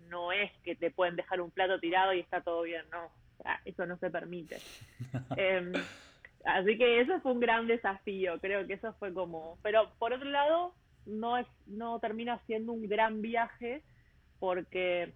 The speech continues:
Speaker 1: no un gran viaje, sino unas vacaciones, porque estás trabajando, entonces te tenés que levantar a cierta hora,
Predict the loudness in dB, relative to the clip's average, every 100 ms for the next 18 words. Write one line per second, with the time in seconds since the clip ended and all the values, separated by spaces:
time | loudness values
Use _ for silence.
0 | -14 -8 -4 -2 2 4 4 0 -8 -8
1 | -2 -2 2 4 4 0 -2 -4 -2 -4
2 | -2 -4 -4 -6 2 4 4 2 0 0
3 | -4 -2 -2 -2 -4 -4 -4 -2 0 0
4 | 2 0 0 -2 4 6 6 6 6 4
5 | 2